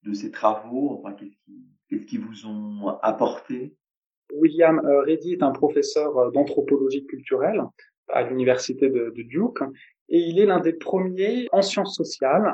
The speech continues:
Speaker 2: à avoir, euh, lancé finalement, euh, je dirais, les études, euh, sur l'émotion à une plus grande échelle.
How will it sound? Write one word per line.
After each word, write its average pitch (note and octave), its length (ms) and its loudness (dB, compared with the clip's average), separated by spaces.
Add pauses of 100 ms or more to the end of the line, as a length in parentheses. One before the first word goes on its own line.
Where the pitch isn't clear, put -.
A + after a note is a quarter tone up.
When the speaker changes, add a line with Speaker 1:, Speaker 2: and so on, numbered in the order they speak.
Speaker 2:
à D3 80 6
avoir, D#3+ 580 0 (120)
euh, C3 100 2
lancé E3+ 520 2
finalement, C#3 640 -2 (320)
euh, C3+ 100 0
je C3+ 100 -2
dirais, C3+ 300 0
les C3 240 2
études, C#3 440 0 (280)
euh, A#2+ 160 0
sur C#3 220 2
l'émotion C3 520 0
à C#3+ 60 4
une C3+ 120 2
plus - 140 2
grande C#3 220 2
échelle. B2+ 340 -2